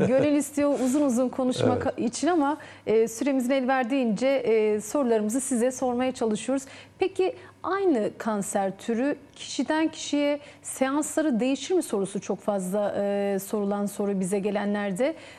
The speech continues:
Speaker 1: Örneğin hocam, e, bağırsak kanserine ya da mide kanserine kişi, e, yakalandı ama evreleri aynı. Kimine beş seans, kimine on seans durumları oluyormuş. Bu böyle mi? Ya da kişi özel tedavi olduğu için,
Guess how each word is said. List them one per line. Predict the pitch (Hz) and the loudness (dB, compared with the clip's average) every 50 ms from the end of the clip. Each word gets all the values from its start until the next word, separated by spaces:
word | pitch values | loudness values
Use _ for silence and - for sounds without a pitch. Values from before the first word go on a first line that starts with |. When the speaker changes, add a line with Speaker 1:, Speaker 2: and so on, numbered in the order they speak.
| - - - | -18 -2 0
Speaker 1:
Örneğin | 311 339 302 247 208 208 214 208 | 2 2 2 2 0 0 0 -2
hocam, | 208 185 - 269 285 285 262 - - - | -2 -2 -2 -2 -2 -2 -4 -4 -2 0
e, | 233 233 220 220 214 214 214 208 202 | 2 2 2 2 2 2 0 0 0
bağırsak | 285 285 269 262 - - 226 - - | 0 0 0 -2 -2 -2 -4 -4 -4
kanserine | - 185 180 175 - 190 185 185 196 214 | -6 -4 -4 -4 -4 -2 -2 0 0 0
ya | 220 202 190 | 0 0 0
da | 220 220 | 0 0
mide | 220 220 220 196 220 | 0 0 0 -2 -2
kanserine | - - 202 170 170 - - 180 180 180 | -2 -2 -4 -4 -4 -4 -4 -4 -4 -4
kişi, | - - 185 - - 208 190 190 185 - | -4 -8 -12 -8 -4 -2 -2 -2 -2 -2
e, | 196 | -2
yakalandı | 190 190 185 196 220 220 220 220 196 190 180 180 185 185 175 262 302 294 - - - - - - | 0 0 0 0 0 -2 -2 -2 0 0 0 -2 -2 -2 -2 -2 -2 -2 -6 -18 -20 -20 -4 0
ama | - 262 262 269 269 254 - - - | 0 2 2 0 -2 -2 -6 -2 2
evreleri | 262 262 269 247 277 269 254 269 254 254 | 2 2 2 2 0 0 0 2 0 0
aynı. | - - 294 302 285 254 220 214 226 262 277 269 - | 0 0 0 0 2 0 0 0 0 0 -2 -4 -4
Kimine | - 294 294 294 294 285 294 285 240 226 | -2 0 2 2 2 2 2 0 0 0
beş | 285 294 294 285 - - - - - | 0 0 0 -2 -6 -10 -12 -12 -12
seans, | - - 233 196 190 208 240 269 262 - | -2 0 0 0 0 0 -2 -4 -6 -4
kimine | - - 254 277 277 285 | -4 -2 0 2 0 0
on | - - 277 302 311 | 2 2 2 2 2
seans | 302 - - 247 247 240 240 240 - | 0 0 0 0 0 0 -2 -4 -2
durumları | - 240 233 247 240 233 233 247 269 269 | -2 0 0 2 0 2 2 2 0 0
oluyormuş. | 262 226 220 196 202 196 196 208 240 302 302 - - - - - - - - - | 0 0 0 2 0 0 0 2 0 0 -2 -4 -12 -18 -18 -18 -20 -16 -4 0
Bu | 247 330 285 247 240 | 0 2 2 2 2
böyle | 294 330 349 311 311 | 4 4 4 4 2
mi? | 262 220 214 214 233 269 285 269 226 | 2 2 0 0 0 0 0 2 2
Ya | 254 254 220 | 2 2 2
da | 277 277 277 277 269 | 2 2 2 2 0
kişi | 277 - - - 285 | -4 -10 -4 0 0
özel | 285 269 233 285 277 | 0 2 2 0 0
tedavi | 277 277 226 269 269 269 262 277 | 0 -2 -2 0 0 0 0 0
olduğu | 277 269 233 285 | 0 0 0 0
için, | 285 277 - - - 294 285 | 0 0 0 -2 0 0 0